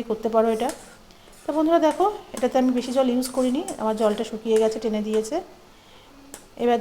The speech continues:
দেখো এটা আমি নামিয়ে নেব। আমার তরকা ডালটা কিন্তু রেডি হয়ে গেছে বন্ধুরা। এবার এটাকে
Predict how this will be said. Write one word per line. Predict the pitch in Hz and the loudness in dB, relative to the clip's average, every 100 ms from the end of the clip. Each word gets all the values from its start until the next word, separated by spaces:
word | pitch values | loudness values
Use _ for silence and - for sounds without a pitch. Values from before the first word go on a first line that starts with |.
| 226 | 0
দেখো | 233 370 427 - - | 0 -2 -4 -14 -12
এটা | 214 226 381 - - - - | 0 2 0 -4 -20 -20 -10
আমি | 214 262 294 | -4 0 0
নামিয়ে | 202 190 185 | 0 -2 -6
নেব। | 175 196 - - - - - - - - 262 | -8 -12 -16 -20 -20 -20 -20 -20 -20 -12 2
আমার | 294 | 4
তরকা | 294 294 320 | 4 4 2
ডালটা | 302 320 | 2 0
কিন্তু | 330 440 302 | 0 0 4
রেডি | 220 233 | 4 6
হয়ে | 240 240 | 2 2
গেছে | 233 233 359 440 - - - - - - | -2 -4 -8 -8 -16 -20 -20 -20 -16 -4
বন্ধুরা। | 254 269 330 - - - - - | 0 2 2 0 -10 -20 -20 -2
এবার | 269 294 | 4 4
এটাকে | 294 294 | 4 2